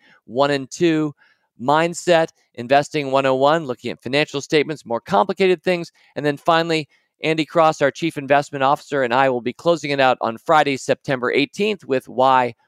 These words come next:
Fools Win. So one hour of programming for those who are looking for a little bit of extra schooling this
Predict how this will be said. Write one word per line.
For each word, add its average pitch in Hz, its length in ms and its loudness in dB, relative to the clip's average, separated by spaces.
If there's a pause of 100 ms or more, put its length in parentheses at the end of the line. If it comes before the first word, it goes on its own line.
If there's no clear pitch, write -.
(140)
Fools 120 720 -4 (320)
Win. 113 500 -4 (320)
So 131 400 0 (160)
one 160 300 0
hour 214 240 4
of 151 180 -2
programming 196 640 0 (240)
for 147 140 -2
those 170 340 2
who 175 140 0
are 147 100 2
looking 180 480 -2
for 156 160 -4
a 139 60 2
little 147 220 2
bit 135 180 0
of 131 180 0
extra 151 560 0
schooling 190 640 -2
this 147 280 0